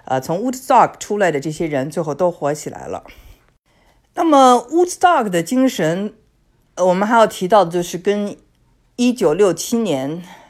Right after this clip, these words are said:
在旧金山的《Summer of Love》爱之夏的嬉皮士活动是交相辉映的啊。那个时候呢，就是年轻的一代人呢，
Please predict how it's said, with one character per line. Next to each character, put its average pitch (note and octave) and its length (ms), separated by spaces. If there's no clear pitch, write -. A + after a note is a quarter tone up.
在 D3 520
旧 G#3 140
金 G#3 260
山 G3+ 320
的 B2+ 520
《Summer G3 320
of F#3+ 160
Love》 F3+ 300
爱 G3 180
之 G3 180
夏 G3+ 440
的 E3 140
嬉 D#3+ 160
皮 F3 220
士 F3 200
活 D3 200
动 D#3+ 180
是 C#3 140
交 F#3+ 320
相 F#3 360
辉 F3 200
映 E3 280
的 - 100
啊。 - 240
那 G3 140
个 D#3+ 120
时 C#3 220
候 D#3+ 260
呢， B2+ 280
就 D#3 140
是 C#3+ 300
年 D3 240
轻 G3 160
的 F#3+ 80
一 C#3 100
代 D3 240
人 A#2+ 220
呢， C3 220